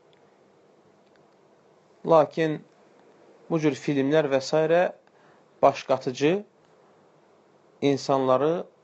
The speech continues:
həqiqi elmdən uzaqlaşdırıcı, əksinə dünyaya bağlayıcı vasitələrdəndir. Hətta şeyxlərdən soruşulduğu zaman kinoların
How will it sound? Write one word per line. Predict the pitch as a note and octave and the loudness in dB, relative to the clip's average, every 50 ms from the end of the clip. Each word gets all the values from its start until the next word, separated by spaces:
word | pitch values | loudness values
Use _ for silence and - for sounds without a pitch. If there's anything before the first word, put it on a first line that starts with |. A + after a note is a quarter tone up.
| _ _ _ - - - - | _ _ _ -20 -18 -8 -2
həqiqi | D3 C#3 C#3 C3 C3+ C3 D3 D3+ - - | -2 -2 -2 -2 -6 -6 -6 -4 -4 -2
elmdən | C3+ C#3 C3 C3 C#3 D3 - - D3 | -2 -2 -2 -2 -2 -2 -2 -2 -2
uzaqlaşdırıcı, | C3+ C3+ B2 - - C#3 C3 - - - C#3+ C3 C3 C3 C#3+ D#3 E3 F3 G3+ - _ _ _ _ _ _ _ _ _ _ _ _ _ _ _ _ _ _ _ _ _ _ _ _ _ _ _ _ _ _ _ _ _ - | 0 0 -2 -2 -2 -6 -6 -6 -6 -6 -4 -4 -2 -2 -2 -2 -2 -2 -6 -10 _ _ _ _ _ _ _ _ _ _ _ _ _ _ _ _ _ _ _ _ _ _ _ _ _ _ _ _ _ _ _ _ _ -2
əksinə | C#3+ C#3 - - - - C#3+ C3 B2+ | -2 -2 -4 -6 -4 -4 -2 -2 -2
dünyaya | C3 C#3 C3+ C3+ C3 C3 C3+ C#3+ C3 | -2 -2 0 2 2 2 2 2 2
bağlayıcı | C3 C3 B2 B2+ B2+ B2 A#2 C3 B2 | 2 2 2 0 -4 -4 -4 -2 2
vasitələrdəndir. | A#2+ A#2 A2+ A2 - - A2+ A2 A2+ A2+ A#2 G#2+ - - - - - _ _ _ _ _ _ _ _ _ _ _ _ _ _ _ _ _ _ _ _ _ - - | 2 2 2 2 -4 -6 -4 -4 -4 -4 -4 -6 -8 -8 -12 -18 -20 _ _ _ _ _ _ _ _ _ _ _ _ _ _ _ _ _ _ _ _ _ -2 -2
Hətta | D3+ D3 - - - D3+ E3+ F#3 - - _ _ _ _ _ _ _ _ _ _ _ _ _ _ _ _ _ - | -2 -2 -2 2 4 4 4 4 2 -2 _ _ _ _ _ _ _ _ _ _ _ _ _ _ _ _ _ -10
şeyxlərdən | - - D3+ D3 - - D3 C#3+ C#3 C#3+ D#3 D3+ | -2 0 0 0 2 2 2 2 2 2 0 -4
soruşulduğu | D3 - - D3 C#3 C3 - D3 C#3+ C#3 C#3 D3 | -2 0 0 -2 0 0 -2 -2 -2 -2 0 -2
zaman | C#3 C3+ C3+ C3 B2 - - _ _ _ _ _ _ _ _ _ _ _ _ _ _ _ _ _ _ _ _ _ _ _ _ _ _ _ _ G#3+ _ _ _ _ _ _ _ G3 _ _ _ G#3+ A3 A3 _ _ _ _ _ _ _ _ _ _ _ _ _ _ _ _ _ _ _ _ - - | 0 0 0 -2 -2 -6 -16 _ _ _ _ _ _ _ _ _ _ _ _ _ _ _ _ _ _ _ _ _ _ _ _ _ _ _ _ _ _ _ _ _ _ _ _ _ _ _ _ _ _ _ _ _ _ _ _ _ _ _ _ _ _ _ _ _ _ _ _ _ _ _ -16 -10
kinoların | - D3 C#3 C3+ B2+ B2+ B2+ C3+ C3 | -4 -2 0 4 4 4 4 2 -2